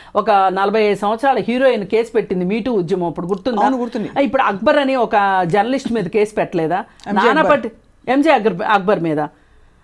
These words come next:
Speaker 2: పెట్టారు.
Speaker 1: ఆ, నానా పటేకర్ మీద పెట్టలేదా? ఎప్ప-, ఎప్పటి వేధింపులు అవి? ఇప్పుడు మన చిన్మయి శ్రీపాద్ చెప్పలేదా? తన చిన్నప్పుడు జరిగింది చెప్పలేదా?
Speaker 2: అవును.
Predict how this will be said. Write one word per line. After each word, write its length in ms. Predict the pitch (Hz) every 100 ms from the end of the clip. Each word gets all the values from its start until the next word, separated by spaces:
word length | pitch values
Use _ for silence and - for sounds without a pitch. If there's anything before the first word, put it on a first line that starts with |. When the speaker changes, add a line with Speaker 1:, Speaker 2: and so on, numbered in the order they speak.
| _ - -
Speaker 2:
పెట్టారు. 260 | 240 330 190
Speaker 1:
ఆ, 60 | 240
నానా 240 | 277 311
పటేకర్ 360 | 294 262 254 214
మీద 140 | 208 185
పెట్టలేదా? 520 | 185 233 185 196 294 -
ఎప్ప-, 420 | 240 277 - 226 330
ఎప్పటి 260 | 339 339
వేధింపులు 440 | 320 320 320 302 294
అవి? 280 | 285 302 320 - _ _ _ _ _ -
ఇప్పుడు 300 | 285 233 262
మన 180 | 240 226 208 196 185 180 175 165 - -
చిన్మయి 460 | 190 262 285 302 285
శ్రీపాద్ 460 | 247 240 226 170
చెప్పలేదా? 420 | 196 226 190 151
తన 220 | 208 226 226 247
చిన్నప్పుడు 360 | 254 269 285
జరిగింది 400 | 240 226 220 208 202
చెప్పలేదా? 480 | 175 220 170 156 233
Speaker 2:
అవును. 300 | 214 330 269